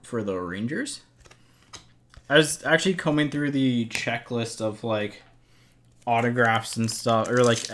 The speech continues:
uh, future watches and stuff, 'cause the checklist just got released, and there's, like, I mean, the, there's a lot of rookie autographs this year compared to other years.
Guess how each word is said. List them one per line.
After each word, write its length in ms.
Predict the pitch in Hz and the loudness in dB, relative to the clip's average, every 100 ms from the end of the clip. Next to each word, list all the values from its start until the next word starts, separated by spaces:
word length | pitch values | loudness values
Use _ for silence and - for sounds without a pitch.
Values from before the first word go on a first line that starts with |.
| - - - | -10 -8 -2
uh, 220 | 113 110 | 0 0
future 440 | - 120 113 120 | -2 -4 -2 0
watches 320 | 110 110 113 | 0 0 -4
and 140 | 113 104 | -4 2
stuff, 200 | - 110 | 2 2
'cause 140 | 117 | -2
the 80 | 113 | -6
checklist 440 | 110 107 - 107 | -2 -2 -2 -4
just 180 | - 104 | -4 -6
got 240 | 107 101 110 | -6 -6 -8
released, 360 | 98 95 - | -8 -8 -6
and 280 | 113 110 110 - - - _ _ | -2 0 -2 -8 -20 -20 _ _
there's, 240 | 175 202 | 6 6
like, 200 | 214 208 180 - _ _ _ _ | 6 0 0 -12 _ _ _ _
I 60 | 160 | 2
mean, 220 | 190 196 | 4 6
the, 80 | 190 | 4
there's 340 | 165 160 160 | 2 6 6
a 80 | 190 | 6
lot 500 | 147 107 117 120 127 | 2 2 4 6 6
of 140 | 120 | 6
rookie 300 | 107 107 113 | 2 -4 -4
autographs 420 | 87 110 117 120 - | -4 -2 0 0 -2
this 220 | 110 - | -6 -4
year 100 | 127 | -2
compared 340 | 127 120 110 | -2 -2 -4
to 140 | - - | -4 -8
other 160 | 95 | -6
years. 360 | 107 143 175 - | -4 -4 -4 -8